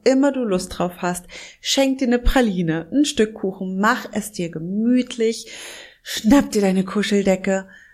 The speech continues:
atme einmal tief durch und dann darfst du ja einmal ankommen und ganz entspannt dieser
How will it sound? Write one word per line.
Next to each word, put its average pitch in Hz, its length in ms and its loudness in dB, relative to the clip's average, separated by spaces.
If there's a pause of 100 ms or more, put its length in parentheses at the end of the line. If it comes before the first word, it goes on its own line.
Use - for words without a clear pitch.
(340)
atme 208 500 2
einmal 208 300 4 (260)
tief - 480 2
durch - 580 2 (100)
und 208 200 2
dann 202 160 4
darfst 190 300 -4
du - 40 -16
ja - 140 -18 (100)
einmal 202 240 -18
ankommen 196 640 -6
und - 320 -12
ganz 214 500 -6
entspannt - 1080 -6
dieser - 260 -14